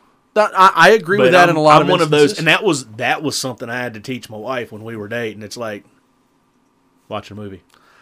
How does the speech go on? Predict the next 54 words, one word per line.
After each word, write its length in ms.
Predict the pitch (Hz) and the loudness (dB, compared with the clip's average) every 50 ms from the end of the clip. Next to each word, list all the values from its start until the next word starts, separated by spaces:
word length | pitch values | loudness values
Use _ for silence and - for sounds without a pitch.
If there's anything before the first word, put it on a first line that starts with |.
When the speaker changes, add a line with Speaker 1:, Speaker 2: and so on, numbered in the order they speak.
| _ _ _ _ _ _ _ _ _ _ _ | _ _ _ _ _ _ _ _ _ _ _
Speaker 2:
I, 260 | 98 101 98 - 110 | -14 -14 -10 -8 -8
I 20 | 117 | -8
don't, 120 | 113 - _ | -8 -8 _
I 80 | 120 127 | -2 -2
don't 180 | 123 120 110 - | -2 -2 -4 -4
care 220 | - 151 131 127 | -2 0 0 0
what 140 | 123 113 - | -2 -4 -6
you 80 | 120 | -8
did 260 | 120 107 110 107 104 - | -8 -6 -6 -8 -8 -8
today. 380 | 113 107 107 101 98 101 - - - | -10 -8 -8 -6 -6 -8 -10 -12 -12
<laughs> 100 | 143 - | -10 -8
I'm 240 | 160 - 160 156 123 | -6 -6 -6 -8 -8
watching 360 | 117 117 147 143 - 147 135 | -6 -4 -4 -4 -4 -6 -10
a 20 | 117 | -8
movie. 260 | 110 110 113 113 107 - - - - - - | -8 -8 -10 -10 -10 -14 -18 -20 -20 -8 -6
Actually, 480 | 143 156 151 156 - - - 151 - - - - _ - | -4 -4 -4 -6 -6 -4 -4 -6 -6 -8 -14 -20 _ 0
he 160 | - - 277 | 2 2 4
gets 180 | 285 - - - | 2 0 -2 -4
the 80 | 135 | -4
whole 220 | - 147 127 123 113 | -2 0 0 0 -2
thing 320 | - 127 120 117 117 107 | -4 -4 -4 -4 -4 -6
'cause 100 | 117 113 | -6 -6
I 80 | 117 117 | -6 -6
turn 240 | - 139 131 127 127 | -6 -4 -4 -4 -4
my 160 | 120 110 104 | -6 -8 -8
head 260 | 107 135 123 120 107 | -6 -6 -6 -6 -6
like 160 | 107 107 110 | -8 -8 -10
I'm 100 | 117 110 | -10 -10
talking 260 | - 120 117 110 110 113 | -4 -4 -4 -4 -4 -6
to 60 | 107 | -10
somebody 300 | - 123 117 123 117 113 | -8 -8 -6 -6 -8 -8
beside 320 | 107 104 127 117 113 113 113 | -8 -6 -6 -4 -4 -6 -8
me. 80 | 113 | -10
But 160 | 107 113 110 107 _ _ - - - - - _ _ | -10 -12 -12 -14 _ _ -20 -20 -20 -20 -20 _ _
anyway, 380 | - 156 160 160 147 139 131 123 | -2 0 2 2 2 2 2 0
I, 140 | 131 135 131 127 - | 0 -2 -4 -4 -6
and 180 | 139 135 139 139 | -8 -8 -8 -6
I 100 | - 143 | -6 -6
mean, 180 | 147 147 135 | -6 -6 -6
she, 320 | 127 - - 151 156 151 - _ _ _ | -6 -6 -8 -8 -8 -10 -12 _ _ _
Star 320 | - - - - 143 143 175 | -20 -18 -8 -4 -2 -2 -2
Trek, 300 | - - 127 113 - - | -2 -4 -8 -8 -8 -10
when 180 | - 123 123 123 | -10 -10 -8 -6
they 120 | 123 127 | -4 -4
were 160 | 127 123 123 | -4 -6 -8
coming 340 | 117 - 135 131 135 131 123 | -10 -10 -10 -8 -8 -10 -10
out 260 | 127 143 135 - _ | -10 -10 -10 -10 _
brand 280 | 131 127 123 127 127 127 | -8 -6 -6 -6 -6 -8
new, 240 | 120 120 131 139 143 _ _ _ | -10 -10 -10 -10 -12 _ _ _
Speaker 1:
Mm-hmm. 240 | 170 170 196 269 370 | -6 -4 -2 -2 -4
Speaker 2:
when, 260 | 127 123 117 117 107 | -6 -8 -12 -12 -10
when, 380 | 117 127 120 120 113 110 - 127 | -10 -10 -10 -10 -12 -14 -12 -10
when, 260 | 123 123 120 117 113 117 | -8 -8 -8 -8 -8 -6
uh, 280 | 117 120 117 113 110 | -6 -4 -4 -4 -6